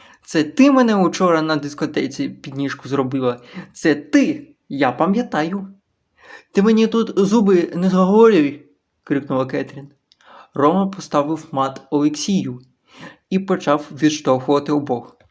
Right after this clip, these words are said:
«Якого диявола тут робиться?» «О!»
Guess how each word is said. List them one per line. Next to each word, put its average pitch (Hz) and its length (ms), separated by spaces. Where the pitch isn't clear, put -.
«Якого 175 440
диявола 143 500
тут 143 180
робиться?» 127 480
«О!» 196 680